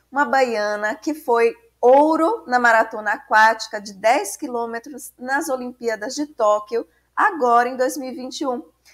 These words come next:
E por que que a Pro traz essa atleta, né? Primeiro porque a gente precisa trazer um reconhecimento, né?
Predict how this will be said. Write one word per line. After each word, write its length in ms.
E 380
por 140
que 100
que 80
a 40
Pro 180
traz 520
essa 360
atleta, 680
né? 280
Primeiro 380
porque 140
a 80
gente 200
precisa 560
trazer 420
um 120
reconhecimento, 1300
né? 320